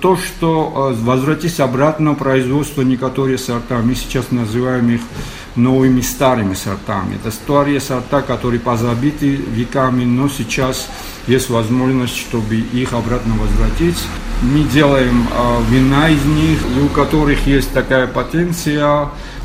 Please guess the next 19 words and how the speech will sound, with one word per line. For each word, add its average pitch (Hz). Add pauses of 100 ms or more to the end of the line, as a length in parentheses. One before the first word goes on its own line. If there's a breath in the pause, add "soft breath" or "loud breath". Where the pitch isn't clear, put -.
обратно 131
возвращаем. 110
Где-то, 139
м, 123
месяц, 139 (240)
полтора 135
месяца 139
назад 127
у 135
нас 123
была, 117
м, 113 (500 loud breath)
такая, 120
такой 120
ивент, 143
что -
мы 123
пригласа-, 123
приглашали 120